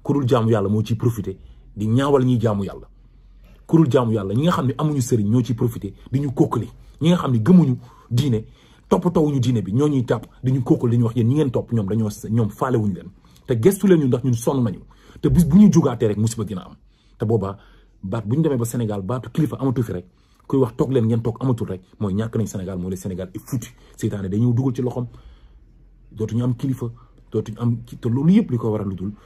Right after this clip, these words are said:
li ko waral mooy seetaan bi nga xam ne yéen a ngi koy seetaan askanu Sénégal. Ànd ak Macky Sall mi nga xam ni faalewu leen,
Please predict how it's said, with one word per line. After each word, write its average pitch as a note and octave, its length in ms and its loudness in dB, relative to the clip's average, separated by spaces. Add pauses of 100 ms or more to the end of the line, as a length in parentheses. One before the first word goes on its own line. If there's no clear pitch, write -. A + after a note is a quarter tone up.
(140)
li A2+ 100 0
ko A#2 120 -2
waral G2 140 -2
mooy F#2 240 -6
seetaan B2 380 -2
bi G#2+ 80 -2
nga G#2 60 -4
xam G2 120 -6
ne F#2 60 -4
yéen G#2+ 140 0
a - 20 -2
ngi F#2 60 -4
koy F#2+ 100 -8
seetaan F#2 300 -10
askanu F#2 260 -10
Sénégal. F2+ 320 -12 (500)
Ànd B2 160 -2
ak - 80 -4
Macky A2+ 160 0
Sall G2 180 -4
mi G2+ 80 -2
nga F#2 60 -4
xam F#2+ 140 -6
ni F#2 80 -2
faalewu C3 420 0
leen, B2 160 0